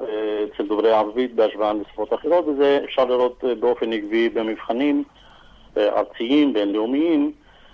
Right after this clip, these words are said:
וגם, אה, ממצאים אמפיריים שמדווחים בניסויים מבוקרים בתוך האקדמיה, אה, שהשוו ביצוע בקריאה בין, אה, שפות והראו שיש האטה בעיבוד השפה הערבית, אה,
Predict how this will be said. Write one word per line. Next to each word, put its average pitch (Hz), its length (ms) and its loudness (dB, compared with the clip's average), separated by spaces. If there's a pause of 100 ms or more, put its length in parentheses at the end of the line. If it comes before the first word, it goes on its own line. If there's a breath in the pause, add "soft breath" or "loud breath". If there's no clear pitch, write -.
(220 soft breath)
וגם, 160 480 0
אה, 165 220 4
ממצאים 139 680 2
אמפיריים 143 540 0
שמדווחים 110 920 -2
בניסויים 110 680 -2
מבוקרים 107 560 -2
בתוך 117 440 -2
האקדמיה, 90 800 -4 (800 soft breath)
אה, 104 100 0
שהשוו 107 760 2
ביצוע 117 400 0
בקריאה 113 560 0
בין, 110 420 -2
אה, 101 160 -4 (140)
שפות 113 420 0
והראו 107 320 -2
שיש 113 320 -2
האטה 120 400 2
בעיבוד 110 440 -2
השפה 107 320 -2
הערבית, 107 420 0 (640 soft breath)
אה, 110 140 2